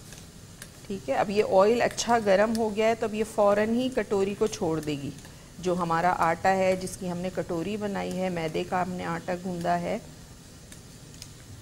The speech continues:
ठीक है। ये देखिए, चारों तरफ आप इसको ऐसे हिलाते रहें ताकि सब तरफ जो है वो इसके color आ जाए। थोड़ी सी flame को मैं स्लो करूँगी।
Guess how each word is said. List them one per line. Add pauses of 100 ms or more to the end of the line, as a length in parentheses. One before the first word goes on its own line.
(1900)
ठीक
है।
ये
देखिए, (1200)
चारों
तरफ
आप
इसको
ऐसे
हिलाते
रहें
ताकि
सब (140)
तरफ (580)
जो
है
वो
इसके
color
आ
जाए। (3250)
थोड़ी
सी
flame
को
मैं
स्लो
करूँगी।